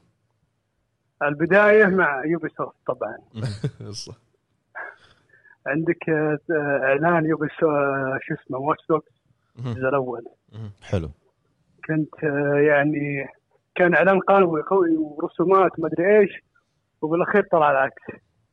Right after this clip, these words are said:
Speaker 2: <laughs> في الغالب ألعاب اليوبي كذي أو يوبي سوفت ألعابها كذي تكون.
Speaker 1: إيه.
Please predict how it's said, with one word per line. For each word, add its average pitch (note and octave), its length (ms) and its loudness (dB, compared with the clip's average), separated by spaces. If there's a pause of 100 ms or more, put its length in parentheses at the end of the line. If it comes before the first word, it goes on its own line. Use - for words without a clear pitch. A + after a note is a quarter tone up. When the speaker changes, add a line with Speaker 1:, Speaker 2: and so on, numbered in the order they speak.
(100)
Speaker 2:
<laughs> - 600 -10
في - 40 -20
الغالب D#3 400 0
ألعاب C#3+ 300 0
اليوبي C3+ 340 -2
كذي G#2 320 -10
أو G#2+ 120 -8
يوبي G#2 180 -8
سوفت A2+ 240 -14
ألعابها G2 320 -8
كذي G2 180 -12
تكون. F2+ 280 -18
Speaker 1:
إيه. F#3 260 -2